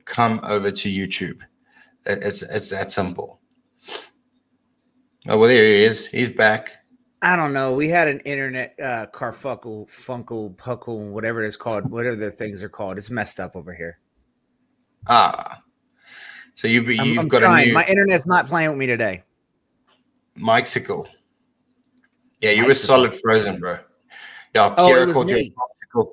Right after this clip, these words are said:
Speaker 2: Yeah, I
Speaker 1: Yeah,
Speaker 2: thought it was
Speaker 1: you
Speaker 2: you.
Speaker 1: No, you were solid frozen, man. You were like
Speaker 2: Yeah, there was a big lag at one point, so I thought maybe it was you 'cause sometimes we have that lag, but it seems like the lag is gone. It seems like we're back on a normal situation here.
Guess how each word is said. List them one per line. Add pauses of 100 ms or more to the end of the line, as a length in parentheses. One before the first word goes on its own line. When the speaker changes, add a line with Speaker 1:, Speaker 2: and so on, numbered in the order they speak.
Speaker 2:
Yeah,
I
Speaker 1:
Yeah,
Speaker 2:
thought
it
was
Speaker 1:
you
Speaker 2:
you. (840)
Speaker 1:
No,
you
were
solid
frozen,
man.
You
were
like (380)
Speaker 2:
Yeah,
there
was
a
big
lag
at
one
point, (120)
so
I
thought
maybe
it
was
you
'cause
sometimes
we
have
that
lag, (320)
but
it
seems
like
the
lag
is
gone.
It
seems
like
we're (640)
back
on
a
normal
situation
here.